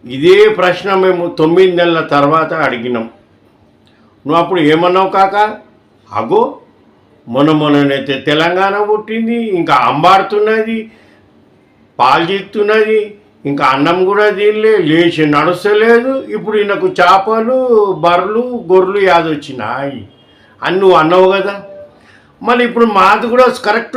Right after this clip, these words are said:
తొమ్మిది నెలలు కావచ్చింది. మళ్ళీ ఇప్పుడు నువ్వెట్లాడుతున్నావు కాక? మేము మొన్న మొన్న వచ్చినామా, జర మాకు కూడా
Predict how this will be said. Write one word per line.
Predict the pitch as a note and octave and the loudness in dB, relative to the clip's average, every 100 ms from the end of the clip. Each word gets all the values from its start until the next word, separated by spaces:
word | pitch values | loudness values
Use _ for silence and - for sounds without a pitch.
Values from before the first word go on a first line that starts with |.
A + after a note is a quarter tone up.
| B3+ | -2
తొమ్మిది | A3+ A3 A3 | 0 2 0
నెలలు | G#3 G#3 A3+ A3+ | 2 2 2 4
కావచ్చింది. | G3+ G#3 G3+ - F#3 F3 E3+ E3+ - - _ _ F#3+ | 4 2 0 0 -2 0 -4 -4 -8 -20 _ _ 0
మళ్ళీ | A#3 A#3 | 2 2
ఇప్పుడు | A#3 A#3 G3+ | 2 0 0
నువ్వెట్లాడుతున్నావు | F#3+ A#3+ A#3 A#3 A#3 A#3 A#3+ A#3 | 2 2 2 0 0 -2 0 0
కాక? | A#3 A#3 F#3+ E3+ | 0 0 0 2
మేము | G3 F#3+ | 2 2
మొన్న | F#3 G#3+ | 0 2
మొన్న | B3+ B3+ B3+ | 2 2 2
వచ్చినామా, | G#3+ G#3+ G3+ F#3 E3+ E3+ - - _ _ - | 0 -2 0 2 2 0 -6 -20 _ _ -6
జర | F3+ F#3 D3 | -2 0 2
మాకు | D#3 F3+ | 2 2
కూడా | A#3 | 2